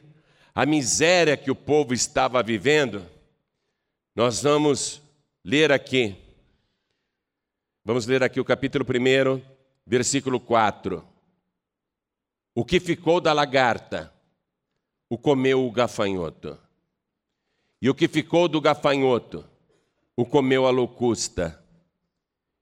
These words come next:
E o que ficou da locusta, o comeu o pulgão. Era uma praga atrás da outra. Quando alguém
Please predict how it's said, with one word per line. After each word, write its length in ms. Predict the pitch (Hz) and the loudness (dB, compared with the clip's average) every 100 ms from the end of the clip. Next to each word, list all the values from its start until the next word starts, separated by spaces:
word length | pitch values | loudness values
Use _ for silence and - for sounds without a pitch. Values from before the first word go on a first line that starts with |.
| _ | _
E 80 | 98 | -8
o 60 | 123 | -8
que 160 | 127 | -4
ficou 500 | 151 147 143 143 151 | -2 -2 -2 2 2
da 160 | 143 135 | 2 0
locusta, 920 | 135 123 - 139 147 - - 135 127 - _ _ _ _ _ | 0 -2 -2 -2 -2 -4 -2 -2 -2 -16 _ _ _ _ _
o 100 | 110 | -10
comeu 600 | 104 143 117 117 120 120 - _ | -2 0 0 0 -2 -4 -10 _
o 100 | 117 | -8
pulgão. 840 | - 135 123 95 127 123 110 85 - _ _ _ _ _ _ _ _ _ | -2 -2 -2 0 2 2 -2 -8 -18 _ _ _ _ _ _ _ _ _
Era 200 | 104 123 | 0 0
uma 160 | 131 | 0
praga 640 | 113 _ - 135 135 123 127 | -4 _ -2 -2 0 -2 -4
atrás 460 | - 123 117 110 | -4 -4 -4 -4
da 140 | - 107 | -2 -2
outra. 580 | 98 95 - - - _ _ _ _ _ _ _ _ _ _ | 0 -4 -6 -14 -14 _ _ _ _ _ _ _ _ _ _
Quando 240 | - 131 143 | 0 2 2
alguém 680 | 131 139 156 156 151 - | 0 0 0 0 -2 -8